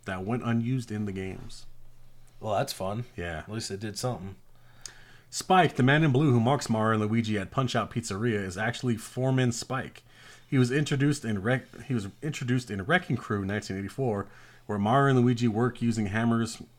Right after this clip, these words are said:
Speaker 1: as demolition workers. Spike is an N P C, non-playable character, who appears in the game as Mario and Luigi's rival, demolishing walls, preventing Mario and Luigi from winning points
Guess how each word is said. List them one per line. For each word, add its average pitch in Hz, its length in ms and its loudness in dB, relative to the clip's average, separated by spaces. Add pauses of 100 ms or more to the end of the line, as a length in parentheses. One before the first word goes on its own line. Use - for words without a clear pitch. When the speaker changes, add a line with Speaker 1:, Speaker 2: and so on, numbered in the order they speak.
(160)
Speaker 1:
as 117 140 -2
demolition 113 520 0
workers. 80 380 -10 (320)
Spike 180 380 4
is 135 80 2
an 120 80 0
N 131 140 2
P 160 160 -2
C, 104 240 -2
non-playable 110 480 -2
character, 95 500 -6 (640)
who 127 200 2
appears 147 500 2
in 127 120 4
the 110 60 4
game 107 540 0 (240)
as 104 240 -4
Mario 123 300 2
and 113 80 2
Luigi's 110 340 -2
rival, 95 300 -4
demolishing 113 560 -2
walls, 104 400 -2
preventing 110 420 -2
Mario 107 220 0
and 101 80 -2
Luigi 101 240 -4
from 90 200 -6
winning 123 200 -2
points 147 400 -6